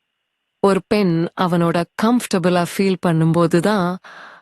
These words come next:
அவள் அவனோட டச்சிய சோல்ஃபுல்லா அக்செப்ட் பண்ணுவாள். அதுக்கெல்லாம் அடிப்படை ஒன்றுதான் எமோஷனல் பாண்டிங். திருப்தி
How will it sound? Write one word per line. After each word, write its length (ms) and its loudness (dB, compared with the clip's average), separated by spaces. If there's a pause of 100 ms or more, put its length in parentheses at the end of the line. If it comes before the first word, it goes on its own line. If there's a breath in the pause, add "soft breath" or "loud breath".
(180)
அவள் 400 0
அவனோட 440 0 (180)
டச்சிய 680 -4 (140)
சோல்ஃபுல்லா 800 0 (120)
அக்செப்ட் 540 -6
பண்ணுவாள். 540 0 (1400)
அதுக்கெல்லாம் 680 -2
அடிப்படை 600 -2
ஒன்றுதான் 600 0 (520 loud breath)
எமோஷனல் 580 2 (120)
பாண்டிங். 520 0 (1400)
திருப்தி 600 0